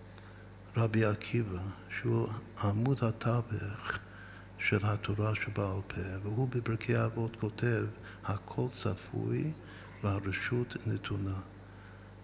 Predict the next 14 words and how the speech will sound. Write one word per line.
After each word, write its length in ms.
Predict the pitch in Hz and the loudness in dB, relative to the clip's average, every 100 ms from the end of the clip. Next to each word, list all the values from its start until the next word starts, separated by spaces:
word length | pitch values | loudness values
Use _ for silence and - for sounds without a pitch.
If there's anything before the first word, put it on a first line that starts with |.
| - - - | -16 -16 -6
הכל 280 | 98 - 147 143 | -4 6 6 8
צפוי 460 | 131 123 - 131 117 | 4 2 2 4 4
זה 60 | 113 | 4
עיקרון 540 | 110 113 104 117 117 | 4 2 4 4 6
הידיעה, 1200 | 107 101 98 104 117 104 107 90 - - 98 110 117 | 6 6 4 0 -2 0 2 2 0 0 0 0 -2
שהשם 340 | 104 101 113 110 | -2 0 2 4
יודע 320 | 104 107 113 | 4 4 2
את 120 | 107 | 2
הכל, 280 | 104 98 113 | 0 0 0
וגם 360 | 117 113 113 110 | 2 2 2 2
יודע 240 | 104 113 | 2 0
את 100 | 104 | 0
הכל 200 | 95 113 | -2 -2
מראש. 720 | 107 98 98 98 107 - - | 0 -2 -2 -4 -4 -4 -4